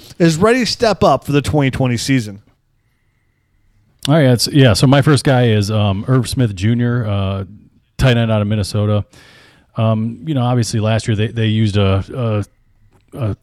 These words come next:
Speaker 2: top fifty draft pick on this guy, and it was kinda one of those things where I think people were a little split on him. You know, just was he a tight end? Is he one of these, um, H-back type of guys? But, you know,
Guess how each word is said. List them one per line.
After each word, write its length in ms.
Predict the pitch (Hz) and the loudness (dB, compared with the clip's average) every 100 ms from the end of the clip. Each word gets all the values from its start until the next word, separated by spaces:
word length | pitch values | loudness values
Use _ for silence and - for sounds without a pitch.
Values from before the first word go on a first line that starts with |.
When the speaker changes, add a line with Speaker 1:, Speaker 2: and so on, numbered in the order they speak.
| _ | _
Speaker 2:
top 240 | - 120 107 | -4 -2 -2
fifty 360 | - 135 120 | -2 0 0
draft 340 | 101 120 113 101 | 0 2 2 2
pick 160 | 113 | 0
on 140 | 104 104 | 0 0
this 160 | 101 | 0
guy, 360 | - 104 104 101 - - - _ _ | 0 2 2 0 -4 -20 -20 _ _
and 200 | 151 160 | -6 -2
it 60 | 170 | 0
was 140 | 180 | 0
kinda 180 | - 202 | 0 0
one 80 | 170 | 2
of 40 | |
those 200 | 151 127 | 2 2
things 260 | - 151 120 | 0 0 2
where 460 | 127 123 113 104 - - - _ _ _ _ _ _ _ _ _ _ _ _ _ | 4 4 4 0 -6 -20 -20 _ _ _ _ _ _ _ _ _ _ _ _ _
I 100 | 147 | -4
think 180 | 135 185 | 0 0
people 220 | - 139 | 2 4
were 60 | 120 | 6
a 40 | 107 | 6
little 180 | 110 | 4
split 380 | 98 - 123 127 | 2 -2 0 2
on 180 | 110 98 | 4 2
him. 260 | 95 95 90 - - | 0 -2 -6 -14 -10
You 120 | 110 | -4
know, 180 | 107 101 | -4 -4
just 380 | 98 104 - | -4 -6 -8
was 340 | 95 - 120 113 | -14 -2 2 2
he 80 | 113 | 2
a 60 | |
tight 300 | 95 127 127 | 2 2 4
end? 280 | 127 127 123 | 4 4 4
Is 120 | 110 | 4
he 100 | 117 | 4
one 160 | 117 117 | 4 4
of 60 | |
these, 180 | 113 107 | 4 2
um, 340 | 120 113 101 107 | 2 0 0 -2
H-back 480 | 123 123 - 131 117 | -2 -2 0 0 0
type 220 | - 120 | 0 0
of 100 | 120 | 0
guys? 500 | 117 117 117 120 113 - - - - - _ _ - | 2 2 2 2 0 -6 -20 -20 -20 -20 _ _ 0
But, 260 | 123 120 123 | 4 4 4
you 140 | 143 | 0
know, 320 | 117 107 117 | 2 2 0